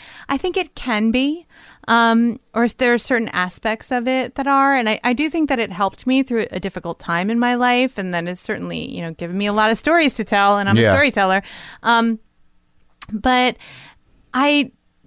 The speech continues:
Speaker 1: don't think ultimately that when I, I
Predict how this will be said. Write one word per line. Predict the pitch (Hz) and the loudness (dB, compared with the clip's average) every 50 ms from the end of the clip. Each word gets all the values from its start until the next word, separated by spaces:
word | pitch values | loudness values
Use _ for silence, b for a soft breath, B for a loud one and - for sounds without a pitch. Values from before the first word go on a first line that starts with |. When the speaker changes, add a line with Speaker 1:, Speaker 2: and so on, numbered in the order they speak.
| _ _ | _ _
Speaker 1:
don't | - 277 269 269 277 277 240 - - | 0 2 4 4 4 2 2 0 -4
think | - - 240 208 196 190 180 180 - - - - _ _ _ - | -6 -2 -2 0 0 -2 -4 -8 -12 -14 -18 -20 _ _ _ 0
ultimately | 196 214 226 226 - 285 262 269 254 - - 262 269 269 269 269 269 269 262 - - _ _ _ | 2 2 2 2 2 2 4 4 2 2 0 0 2 2 2 4 2 2 0 -2 -6 _ _ _
that | - 196 - 214 202 202 196 196 185 - - _ _ _ _ _ _ | -12 -4 0 2 2 4 2 2 0 -4 -8 _ _ _ _ _ _
when | - 196 190 220 226 226 226 226 | -8 -4 0 2 2 4 4 2
I, | 226 220 214 202 196 196 190 190 190 - - _ _ - | 2 2 2 2 2 2 0 0 -4 -6 -10 _ _ -8
I | 190 185 185 185 185 - | -6 -6 -4 -6 -8 -10